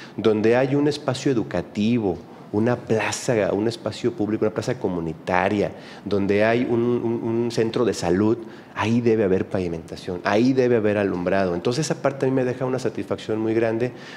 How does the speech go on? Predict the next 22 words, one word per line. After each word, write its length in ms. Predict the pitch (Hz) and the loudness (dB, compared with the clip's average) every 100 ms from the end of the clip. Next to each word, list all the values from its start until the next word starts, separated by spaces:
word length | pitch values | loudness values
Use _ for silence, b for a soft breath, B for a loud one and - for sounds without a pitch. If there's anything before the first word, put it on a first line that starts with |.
| B | B
porque 260 | 107 - 123 | -4 0 0
ves 180 | 135 | 0
cómo 220 | 135 143 139 | 2 2 2
la 100 | 117 | 2
gente 540 | 127 120 - 127 117 B B B | 0 -2 -2 -2 -2 B B B
prácticamente 760 | - 110 - - 101 104 104 113 | -2 -2 -2 -2 0 0 0 0
va 140 | 104 104 | 0 0
disfrutando 880 | 107 - 101 92 - 104 104 101 | -2 -4 -2 -2 0 0 0 0
y 140 | 95 92 | -2 0
va 260 | 95 101 | 0 0
sintiéndose 760 | 98 - 92 98 98 101 - 90 | -2 -8 -6 -6 -4 -6 -6 -6
satisfecha 640 | 90 - 113 - 98 - | -8 -8 -8 -6 -6 -6
con 180 | 95 92 | -6 -4
el 80 | 85 | -4
trabajo 320 | 92 90 95 | -4 -6 -6
que 80 | - | -10
se 140 | - 82 | -10 -8
va 80 | |
haciendo, 300 | 78 - - | -8 -6 -8
por 220 | - 110 110 | -2 2 4
un 160 | 110 | 4
lado. 260 | 90 80 | 2 0